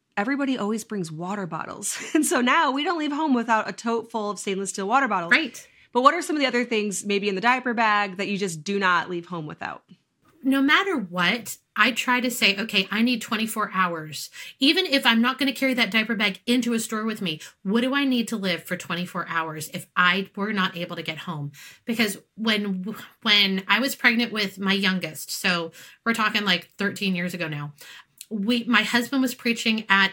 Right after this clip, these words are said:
Speaker 2: a, a Good Friday service out in Bowling Green, Missouri. And while we were at, at the very end of the service, I got a phone call,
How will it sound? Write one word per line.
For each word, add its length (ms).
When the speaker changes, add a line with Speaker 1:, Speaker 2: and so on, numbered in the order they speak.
Speaker 2:
a, 520
a 100
Good 200
Friday 260
service 320
out 120
in 80
Bowling 280
Green, 180
Missouri. 460
And 560
while 480
we 140
were 160
at, 180
at 160
the 60
very 300
end 100
of 60
the 80
service, 400
I 80
got 200
a 60
phone 380
call, 320